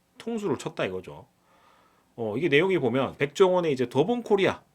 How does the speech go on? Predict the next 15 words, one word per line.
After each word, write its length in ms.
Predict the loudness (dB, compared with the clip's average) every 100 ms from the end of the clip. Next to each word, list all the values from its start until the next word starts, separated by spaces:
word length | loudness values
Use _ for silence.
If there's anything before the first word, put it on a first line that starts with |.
| _ -16
아, 220 | -14 -12 -4
예산 500 | 0 2 2 -2 -2
다이묘라는 800 | 0 0 2 0 2 0 -2 -4
별명이 380 | -2 -2 -2 -2
있을 200 | -6 -8
정도로 400 | -8 -6 -4 -4
충남 640 | -6 -6 -4 0 0 0 -6
예산군과 920 | -2 -2 -4 -6 -8 -8 -6 -6 -8 -10
유대가 360 | -4 -2 -4
굉장히 500 | -8 -8 -2 -2 -2
깊고, 680 | -8 -10 -4 0 0 0 -10 _ _ -20 -20 _ -12
근데 280 | -2 2
이제 160 | 2 0
최근에 420 | -4 -4 -2 -2
문제가 600 | -2 -4 -2 -2 -2 -6